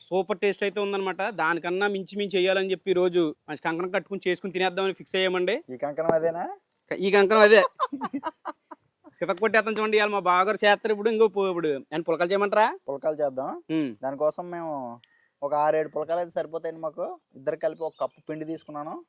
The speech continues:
Speaker 2: దాంట్లో
Speaker 1: ఉమ్.
Speaker 2: కొంచెం ఉప్పు వేసుకొని గట్టిగా పిసుక్కొని పక్కన పెట్టుకుంటాం ఫస్ట్. తర్వాత కర్రీ రెడీ చేసుకుంటాం అండి. ప్రసాద్,
Speaker 1: ఆయ్.
Speaker 2: నువ్వు ఈ టమాటాలే కోస్తావు ఈ లోపు?
Speaker 1: ఆ, కొత్తను.
Speaker 2: ఉమ్, దాని మీద పెట్టి కోసేసుకోమ్మా. టమాటాలు
Speaker 1: ఉమ్.
Speaker 2: చిన్న చిన్న ముక్కల కింద కోసేయ్.
Speaker 1: ఉమ్.
Speaker 2: ఈ ఉల్లిపాయలు కూడా చిన్న ముక్కల కింద తరిగేయ్. వచ్చా?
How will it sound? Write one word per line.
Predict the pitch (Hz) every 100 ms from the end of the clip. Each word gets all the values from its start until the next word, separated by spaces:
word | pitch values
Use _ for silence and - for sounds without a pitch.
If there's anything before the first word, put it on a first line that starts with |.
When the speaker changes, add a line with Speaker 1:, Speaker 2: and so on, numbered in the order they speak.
| _ -
Speaker 2:
దాంట్లో | - 277
Speaker 1:
ఉమ్. |
Speaker 2:
కొంచెం | 170 156
ఉప్పు | 151 -
వేసుకొని | 160 170 156 139
గట్టిగా | - 160 151 - _ _ _ _ _ -
పిసుక్కొని | 143 - 175 160 139 - _
పక్కన | 143 175
పెట్టుకుంటాం | 165 156 156 143 139
ఫస్ట్. | 143 - 226
తర్వాత | 151 175 208 -
కర్రీ | 180 175
రెడీ | 185 180
చేసుకుంటాం | 180 170 - 143 143
అండి. | 143 208 -
ప్రసాద్, | 156 170 202 220 403 160
Speaker 1:
ఆయ్. | 175 131 - -
Speaker 2:
నువ్వు | 165
ఈ | 170 170
టమాటాలే | 165 156 160 190
కోస్తావు | 196 180 - 180
ఈ |
లోపు? | 175 185 330
Speaker 1:
ఆ, | 208
కొత్తను. | 208 202 262 190 _ _
Speaker 2:
ఉమ్, | 131 123 123 127 131
దాని | 143
మీద | 151
పెట్టి | 160 -
కోసేసుకోమ్మా. | 165 175 - 180 185 - _ _ -
టమాటాలు | 151 170 180 190 220 339
Speaker 1:
ఉమ్. | 285 - 151 143 110 _
Speaker 2:
చిన్న | - 165
చిన్న | 185
ముక్కల | 175 185
కింద | 180
కోసేయ్. | 160 143 117 - -
Speaker 1:
ఉమ్. | 147 135
Speaker 2:
ఈ |
ఉల్లిపాయలు | 147 156 175 175
కూడా | 185
చిన్న | 185 175 175
ముక్కల | 175 165
కింద | 165
తరిగేయ్. | 156 143 131
వచ్చా? | 127 - 196